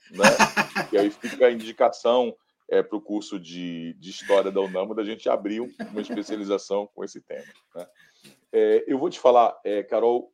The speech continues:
Speaker 1: uma discussão, é, que eu tive com o professor Hernani Chaves, né? É,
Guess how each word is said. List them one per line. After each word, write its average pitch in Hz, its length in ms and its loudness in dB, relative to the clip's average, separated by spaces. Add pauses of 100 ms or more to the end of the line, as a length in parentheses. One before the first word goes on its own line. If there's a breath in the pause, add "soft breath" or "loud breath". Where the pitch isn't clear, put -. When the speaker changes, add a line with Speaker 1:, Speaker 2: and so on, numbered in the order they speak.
(120)
Speaker 1:
uma 113 240 -4
discussão, 120 580 -2 (100)
é, 90 680 2 (200)
que 120 80 -6
eu - 40 -4
tive 107 200 -16
com 123 100 -14
o 113 40 -12
professor 117 1120 -2 (160)
Hernani 127 440 -6
Chaves, - 560 -6 (320)
né? 85 180 -10 (840)
É, 92 640 2